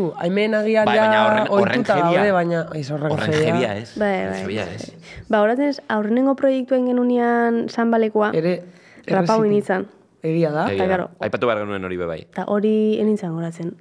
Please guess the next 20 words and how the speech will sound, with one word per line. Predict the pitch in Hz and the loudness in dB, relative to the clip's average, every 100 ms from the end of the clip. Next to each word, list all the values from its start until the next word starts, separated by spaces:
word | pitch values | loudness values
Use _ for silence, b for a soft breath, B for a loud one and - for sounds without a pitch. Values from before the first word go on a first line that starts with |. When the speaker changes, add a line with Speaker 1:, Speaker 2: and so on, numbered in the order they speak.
| _ _ _ _ _ - | _ _ _ _ _ -20
Speaker 3:
Osea, | - 175 170 | -6 -4 -4
que | - | -2
eso, | 185 - | -4 -4
Speaker 1:
Claro. | - 190 185 156 | -4 2 2 2
Speaker 3:
que, | |
bai, | 165 170 | -4 -4
bai. | 180 - - B B B | -4 -6 -16 B B B
Speaker 1:
Krema | - 202 208 | -6 0 2
Speaker 3:
Fua. | 208 | 2
Speaker 1:
bota | 196 214 | 0 0
behar | 202 180 | 0 0
dala, | 175 180 165 165 | 0 0 0 -2
ez, | 196 | -4
Speaker 3:
Ez | |
Speaker 1:
buruan. | 175 175 | -2 2
Speaker 3:
dakizue | 175 151 226 - - | 2 2 -2 -2 -14
ze | - - 214 226 - | -16 -2 -2 -2 -2
erredura, | 196 202 208 190 | 0 2 2 2
osea, | 180 185 | 0 0
igual | 196 226 | 0 2